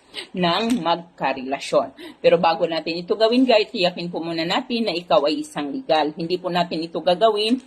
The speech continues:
na tayo po ay hindi naman talaga legal at ang atin patuloy gagawin ay paghiwalayin yung totoong mag-asawa dahil hindi po ito gagana. Gagana man ito sa inyo, pero tiyak ang malaking balik po nito sa inyo. So,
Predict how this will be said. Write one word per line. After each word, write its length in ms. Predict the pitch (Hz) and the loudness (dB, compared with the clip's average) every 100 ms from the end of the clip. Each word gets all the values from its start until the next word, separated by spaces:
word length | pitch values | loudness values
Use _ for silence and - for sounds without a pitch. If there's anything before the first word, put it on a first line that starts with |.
| - - - | -16 -16 -2
na 160 | 214 226 | 0 2
tayo 320 | 220 202 196 | 2 0 -2
po 380 | 190 175 196 - | -6 -4 -4 -2
ay 240 | 156 185 | -2 -2
hindi 240 | 190 165 156 | -2 -6 -4
naman 240 | 160 156 | -2 -2
talaga 320 | 170 170 175 | 2 2 2
legal 400 | 226 247 214 196 | 0 2 2 2
at 160 | 160 170 | -2 -2
ang 160 | 156 | -4
atin 240 | 147 156 175 | -4 -4 -4
patuloy 400 | 175 - 160 160 156 | -4 -4 -4 -2 -2
gagawin 480 | 208 220 196 196 | 0 0 0 -4
ay 80 | 165 | -4
paghiwalayin 960 | 170 160 175 160 156 156 170 214 262 240 | -4 -4 -2 2 4 2 0 2 4 4
yung 120 | 247 | 2
totoong 480 | 247 180 151 - 302 | 0 -4 -6 -4 -4
mag-asawa 640 | 285 - - 170 175 214 208 | -6 -6 -4 0 2 2 4
dahil 320 | 170 175 156 | 2 2 -4
hindi 240 | 170 139 | -6 -8
po 80 | - | -6
ito 240 | 151 165 | -6 -6
gagana. 480 | 143 139 185 240 262 | -4 -2 0 0 0
Gagana 400 | 247 175 - 165 | 0 2 2 0
man 160 | 156 147 | -4 -6
ito 160 | - | -8
sa 160 | 170 147 | -6 -4
inyo, 480 | 147 156 202 302 - _ - _ | -4 0 2 2 0 _ -20 _
pero 320 | - 180 170 | 4 4 4
tiyak 480 | 170 160 151 190 - | 0 0 2 2 -2
ang 240 | 175 185 | -6 -4
malaking 480 | 185 156 151 151 139 | -2 -2 -2 -4 -6
balik 260 | 135 139 127 | -6 -8 -8
po 80 | 151 | -6
nito 400 | 147 190 175 135 | -4 -6 -4 -6
sa 240 | - - 139 | -6 -4 -4
inyo. 400 | 131 127 - _ _ _ _ _ _ _ - | -4 -8 -12 _ _ _ _ _ _ _ -10
So, 320 | - - - | 2 2 2